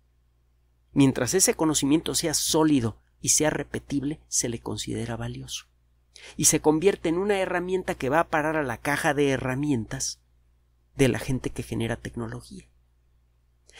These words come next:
Y si logramos colocar suficientes herramientas en esa caja, esas personas que convierten el conocimiento científico en cosas prácticas,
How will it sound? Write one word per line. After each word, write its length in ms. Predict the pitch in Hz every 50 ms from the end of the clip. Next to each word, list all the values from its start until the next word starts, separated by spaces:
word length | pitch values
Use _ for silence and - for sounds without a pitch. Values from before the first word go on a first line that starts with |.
| - -
Y 120 | - -
si 140 | - - 151
logramos 440 | 135 135 131 160 175 190 196 180 -
colocar 380 | - 160 151 143 - 180 -
suficientes 760 | - - 151 - - 120 - - - 170 165 170 - 160 - -
herramientas 600 | 135 120 127 131 135 143 147 151 - 139 - -
en 100 | 117 117
esa 220 | 139 143 - -
caja, 400 | - - 165 147 - - 113 - - _ _ _ _ _ _ _ _ _ - - -
esas 300 | 151 139 - 160 151 -
personas 640 | - - 151 - 156 - - 180 147 123 147 156 -
que 120 | - 127
convierten 560 | - - 117 113 117 135 147 - - 139 131 120
el 100 | 110 -
conocimiento 720 | - - 110 104 101 - 123 120 127 143 147 143 - 135
científico 600 | - - 120 113 - 131 127 - - - - 113
en 60 | 113
cosas 340 | - - 127 - 131 120 -
prácticas, 600 | - 151 135 131 - - - - - 143 143 -